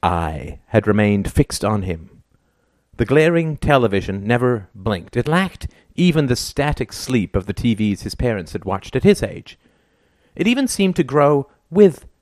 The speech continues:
him, increasing in size and stature until, by his mid-teens, it dominated an entire wall of the basement, and was attached to a sound system so powerful that the subwoofer, especially during action movies, could actually make him burp.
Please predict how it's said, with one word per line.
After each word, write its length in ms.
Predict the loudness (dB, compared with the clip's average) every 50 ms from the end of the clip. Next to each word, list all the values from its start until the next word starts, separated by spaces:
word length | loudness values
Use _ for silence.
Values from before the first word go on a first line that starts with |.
| _ _ -8
him, 300 | -4 -2 -2 -2 -4 -4
increasing 500 | -4 -4 -2 -2 -2 -2 -2 -2 -4 -4
in 120 | -4 -4 -4
size 560 | -6 -6 -4 -4 -2 -2 -2 -2 -4 -4 -6
and 100 | -8 -8
stature 480 | -6 -4 -2 -2 -2 -2 -4 -6 -8 -8
until, 260 | -4 0 0 2 2
by 180 | 2 2 2
his 120 | 0 0 0
mid-teens, 760 | 0 0 0 -2 -6 -4 -2 -2 0 0 -2 -4 -4 -8 -12 _ _ _ _ _ _ -6
it 160 | -6 -4 0
dominated 640 | 2 2 4 4 4 4 4 4 4 4 4 4 4
an 80 | 4
entire 560 | 2 2 0 -2 -2 -2 0 0 2 2 2 2
wall 500 | 2 2 4 4 4 4 2 -2 -4 -6
of 80 | -8
the 80 | -8 -6
basement, 480 | -4 -4 -4 -4 -6 -10 -14 -14 -16 -20 _ _ _ _ _ _ _ _
and 160 | -8 -4 0
was 140 | 0 2 0
attached 460 | 0 -4 -4 -4 -4 -4 -6 -8 -10
to 120 | -4 -2 -2
a 60 | -2
sound 340 | -2 -2 -2 -2 -2 -4 -6
system 440 | -6 -8 -8 -8 -6 -6 -4 -4 -2
so 240 | 2 4 4 4
powerful 520 | 4 2 0 -2 -2 -2 -2 -2 -4 -2 -2
that 140 | -2 -2 -4
the 80 | -4
subwoofer, 600 | -2 0 0 0 2 2 0 0 2 0 0 0 -2 -8 -20 _ _ _ _ _ -14
especially 420 | -12 -6 -2 -2 -2 -2 -2 -4
during 300 | -4 -2 -2 -4 -4 -4
action 340 | -4 -6 -6 -6 -6 -6 -4
movies, 440 | -2 -2 0 0 0 -2 -4 -6 -12 _ _ _ -4
could 140 | -2 -2
actually 280 | -2 -2 -4 -2 -2 0
make 240 | 0 0 0 -2 -2
him 140 | -2 -2 0
burp. 340 | 2 0 0 0 -4 -12